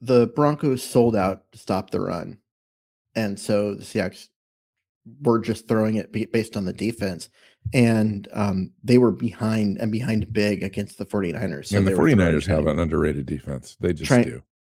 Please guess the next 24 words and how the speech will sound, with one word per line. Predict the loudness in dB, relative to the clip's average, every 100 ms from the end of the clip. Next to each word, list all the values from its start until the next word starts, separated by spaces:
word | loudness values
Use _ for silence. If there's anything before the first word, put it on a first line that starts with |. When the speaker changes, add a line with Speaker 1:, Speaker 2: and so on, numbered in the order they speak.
| _ -4
Speaker 1:
So | -2
the |
Se-, | 0 2
and | 2 2
the | 2
Seahawks | 2 2 0
were |
just | -4 -2
trying | -4
to | -4
get | -6
back | -6 -4 -6
in |
the | -8
game. | -6 -4 -4 -8 -16 -8
Um, | -2 0
and | 2 2
you |
only, | 2 2
you'd | 4 6
only | 4
do | 0 -2
that | -2 -2 -4
by, | -6 -6